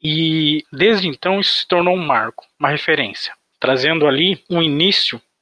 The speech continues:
novo olhar sobre a saúde mental e a campanha de prevenção ao suicídio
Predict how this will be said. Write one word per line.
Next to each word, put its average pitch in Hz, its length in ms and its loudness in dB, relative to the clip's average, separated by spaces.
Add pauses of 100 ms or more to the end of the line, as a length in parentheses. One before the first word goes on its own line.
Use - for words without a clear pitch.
novo 170 300 2
olhar 147 340 4
sobre 139 340 -2
a 127 60 2
saúde 123 380 -2
mental 151 480 0
e 165 60 2
a 160 40 0
campanha 165 520 0
de 165 100 -4
prevenção 151 600 -2
ao 180 80 2
suicídio 180 840 -2